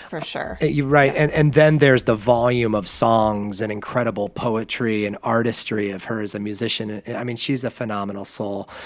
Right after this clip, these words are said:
Speaker 2: But she, sh-
Speaker 1: Yes.
Speaker 2: when I was interviewing her for my podcast, she, she planted the seed of, you know, what does it mean to be a beacon and to just glow in the light? You know, when you're, when you're so past the darkness, what does that look like?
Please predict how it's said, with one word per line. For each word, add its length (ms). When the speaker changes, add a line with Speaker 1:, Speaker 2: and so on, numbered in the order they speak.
Speaker 2:
But 120
she, 400
sh- 100
Speaker 1:
Yes. 360
Speaker 2:
when 140
I 40
was 140
interviewing 400
her 140
for 100
my 140
podcast, 760
she, 480
she 500
planted 420
the 80
seed 340
of, 140
you 80
know, 160
what 140
does 180
it 100
mean 280
to 80
be 120
a 80
beacon 580
and 220
to 100
just 280
glow 320
in 80
the 100
light? 320
You 100
know, 140
when 160
you're, 100
when 140
you're 80
so 320
past 480
the 80
darkness, 500
what 200
does 140
that 180
look 240
like? 320